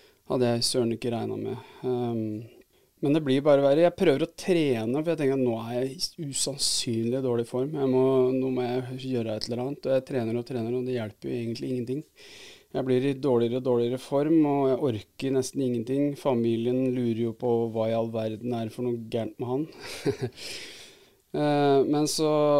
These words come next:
får jeg, eh, får jeg feber. Eh,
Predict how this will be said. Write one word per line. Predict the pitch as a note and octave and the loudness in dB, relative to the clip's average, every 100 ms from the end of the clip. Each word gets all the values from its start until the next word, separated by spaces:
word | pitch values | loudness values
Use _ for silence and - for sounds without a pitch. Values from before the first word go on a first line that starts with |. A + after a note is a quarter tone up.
| C#3+ | 4
får | C3+ C#3 B2+ | 0 0 2
jeg, | C#3 D3 D3 D3 | 4 2 0 0
eh, | C#3 C3+ B2+ A2 - - | 2 2 2 -2 -8 -14
får | - C3 | -2 2
jeg | D3 D3+ | 2 0
feber. | - B2+ A#2 A#2+ D#3+ A3 - - F3 | 2 4 4 2 2 2 -2 -2 2
Eh, | D#3 D3 C3+ C3 | 4 4 4 4